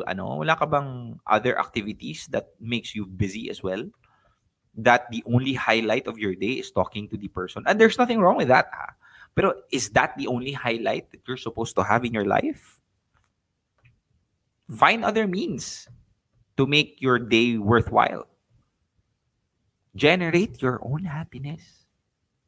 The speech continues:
Pinakamasakit ang salitang narinig ko sa buong buhay ko, kung pwede lang talagang mag-rest reset ng buhay or mag-delete ng file sa memory ng buhay. Nagawa ko ng tanggalin ang mga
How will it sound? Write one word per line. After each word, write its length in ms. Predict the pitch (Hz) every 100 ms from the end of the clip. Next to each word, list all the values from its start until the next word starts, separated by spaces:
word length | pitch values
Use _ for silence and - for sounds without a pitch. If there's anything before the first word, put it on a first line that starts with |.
| _ _ _ _ _ _ _ _ -
Pinakamasakit 600 | 220 247 269 247 254 233
ang 80 |
salitang 360 | 214 196 - 202
narinig 320 | 185 180 180
ko 120 | 196
sa 80 | 180
buong 240 | 165 160 160
buhay 320 | 156 160 151
ko, 80 | 147
kung 200 | 160 139
pwede 280 | - 254
lang 160 | 262 254
talagang 400 | 214 190 180 180
mag-rest 540 | 156 135 151 - - _ _ _
reset 360 | 131 131 156 156
ng 160 | 143 131
buhay 320 | 135 131 120
or 80 | 120
mag-delete 480 | 117 117 117 123 -
ng 160 | 110
file 240 | - 113 107
sa 160 | 113
memory 400 | 110 107 107 107
ng 160 | 104 101
buhay. 480 | 101 92 87 87 - - - - -
Nagawa 400 | 131 143 151 151
ko 80 | 156
ng 120 | 147 143
tanggalin 400 | 139 127 131 127
ang 120 | 120
mga 100 | 113